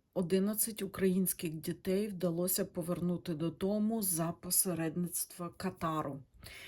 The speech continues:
А, я коли читаю, е, я завжди, хто мене дивиться вже часто, знає, що коли я читаю, я мішаю, я готуюсь, настраююсь. І от випадає, дійсно, ем,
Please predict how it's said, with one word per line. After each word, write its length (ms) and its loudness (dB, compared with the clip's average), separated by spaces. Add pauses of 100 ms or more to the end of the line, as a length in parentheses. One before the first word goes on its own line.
(400)
А, 380 0
я 220 2
коли 340 2
читаю, 680 4
е, 640 -4
я 220 6
завжди, 460 4
хто 240 0
мене 260 8
дивиться 500 6
вже 220 2
часто, 480 2
знає, 500 6
що 540 0
коли 260 0
я 240 4
читаю, 880 2
я 240 2
мішаю, 560 4
я 120 4
готуюсь, 520 2
настраююсь. 880 4
І 80 -2
от 240 2
випадає, 640 4
дійсно, 520 2 (800)
ем, 680 4